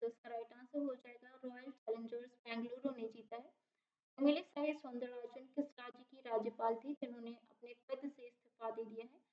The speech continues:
तो इसका right answer हो जाएगा तेलंगाना। next question है संयुक्त सैन्य अभ्यास लिमितिये दो हज़ार चौबीस भारत और किस देश के बीच किया जाएगा?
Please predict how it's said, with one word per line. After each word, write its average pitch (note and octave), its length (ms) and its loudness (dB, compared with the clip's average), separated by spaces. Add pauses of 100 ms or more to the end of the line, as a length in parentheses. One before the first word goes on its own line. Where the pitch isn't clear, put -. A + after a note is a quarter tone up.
(240)
तो B3 60 -10
इसका B3 220 -12
right A#3 180 -10
answer A#3+ 240 2
हो C#4+ 80 12
जाएगा B3 320 0
तेलंगाना। A3+ 640 0 (760)
next C4+ 220 0
question E4 420 -4
है D#4+ 100 -6
संयुक्त C4 440 -2
सैन्य A#3+ 360 -2
अभ्यास A#3 640 4 (140)
लिमितिये A#3+ 580 4
दो B3 160 8
हज़ार A#3+ 240 10
चौबीस A#3+ 380 8 (100)
भारत A3+ 340 10
और A#3 180 8
किस C4+ 160 10
देश B3+ 340 6
के C4+ 160 8
बीच B3 300 4
किया A3+ 260 8
जाएगा? A3 380 2